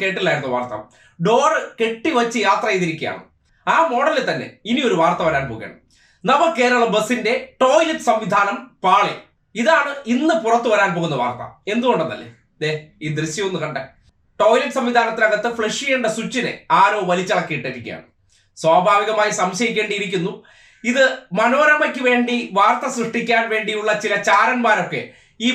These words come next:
ബസ്സിൽ യാത്ര ചെയ്യുന്നുണ്ടോ എന്ന് സംശയിക്കേണ്ട ഒരു അവസ്ഥ. ഇത്ര അത്യാധുനിക സംവിധാനത്തിൽ യാത്ര ചെയ്യുമ്പോൾ അതിനകത്തെ ടോയ്ലറ്റ് സംവിധാനത്തിലെ സ്വിച്ചിനെ വലിച്ചിളക്കി ഇടണമെന്നുണ്ടെങ്കിൽ അത് ചിലർക്ക് വേണ്ടി ചിലർ ആരെയൊക്കെ അതിനകത്ത് അയച്ചിട്ടുണ്ട് എന്ന്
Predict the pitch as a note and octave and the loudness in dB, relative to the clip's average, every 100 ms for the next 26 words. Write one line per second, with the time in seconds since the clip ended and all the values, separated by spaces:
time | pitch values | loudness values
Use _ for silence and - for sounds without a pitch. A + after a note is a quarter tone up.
0 | G3+ A3+ C4+ G#3+ G#3 A#3+ B3+ A3+ G#3+ A3 | 2 0 0 2 2 2 0 -2 -2 -2
1 | G#3+ G#3 G3 F#3 E3+ F3 F3+ G3 F3+ D#3 | -2 -2 -2 -2 -2 -2 -2 -4 -4 -2
2 | C#3 C3 - - - _ - D#3+ G#3+ G3 | -2 -4 -6 -10 -12 _ -10 -4 0 2
3 | F#3+ A3 G#3+ A3 G#3+ A3 A3 A3 G3 G#3 | 0 -2 0 4 4 2 -2 -2 -2 0
4 | G#3+ G#3+ G#3+ A#3+ - - E3 F#3+ A3 B3 | 2 2 -2 -8 -10 -12 0 2 4 2
5 | A3+ F#3 D3 A#2+ A#2 - - B3 D#4 C4 | 0 0 -2 -6 -10 -16 0 2 4 2
6 | A#3+ A#3 - - C4 C4 A#3+ A3 G3+ G#3 | 0 -2 2 4 4 2 0 0 2 0
7 | G3 G3+ F3+ A3+ - A#3+ F#3 F3+ F3+ G#3 | 0 -4 -4 -6 -4 -2 0 0 0 -2
8 | F3+ F#3 F3+ G#3 G#3+ G#3+ G#3 G3 A3+ B3+ | -2 -2 0 0 0 -2 -2 -4 -2 -2
9 | F#3+ D3+ - _ _ _ - F#3 E3 F3+ | -2 -6 -10 _ _ _ -4 0 2 2
10 | - - _ A#3+ B3 C4+ C#4 B3+ A#3+ A#3 | 0 -8 _ 0 2 2 0 0 2 0
11 | A3+ - - B3+ C#4+ - F3+ G#3 A#3 A#3+ | -4 -6 -6 -2 0 0 2 2 2 0
12 | - A#3+ G3 A3+ A3 G#3 F#3+ F#3 F#3 A#3+ | 0 2 2 2 0 0 0 0 -2 -4
13 | A#3 A3 G#3 G3+ F#3+ | -4 -2 -2 -2 -2